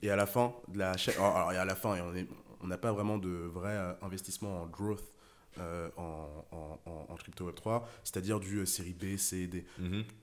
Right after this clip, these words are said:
Speaker 1: On peut pas, tu peux pas créer un fonds qui va faire uniquement du série, euh, C, par exemple, parce qu'en fait, ton fonds, il va juste être un index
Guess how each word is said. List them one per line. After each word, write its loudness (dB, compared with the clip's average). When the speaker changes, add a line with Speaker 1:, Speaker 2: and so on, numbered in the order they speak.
Speaker 1:
On 2
peut -2
pas, 6
tu -6
peux -4
pas 2
créer 6
un 8
fonds 2
qui -6
va -2
faire -4
uniquement 2
du -8
série, -2
euh, -6
C, 0
par -2
exemple, 0
parce -8
qu'en -6
fait, -4
ton -8
fonds, -4
il -2
va -2
juste -6
être -6
un -2
index 0